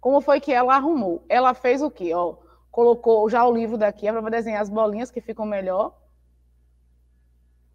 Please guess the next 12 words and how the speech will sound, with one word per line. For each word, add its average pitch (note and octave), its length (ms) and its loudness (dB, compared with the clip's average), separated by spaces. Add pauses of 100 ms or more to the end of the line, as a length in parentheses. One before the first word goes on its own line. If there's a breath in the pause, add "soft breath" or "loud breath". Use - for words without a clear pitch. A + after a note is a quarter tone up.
(140)
Né? G3 300 -12 (500)
São A#3 240 -8
quatro A#3+ 380 2
livros A#3+ 260 -4
assim, C#4 540 -2
não A#3 80 -6
é A3+ 80 -4
isso, D#4 220 -4
Pro? A#3 240 0 (1120)
E C#4+ 500 -4
quantas C4 560 -2
colunas? B3 680 -4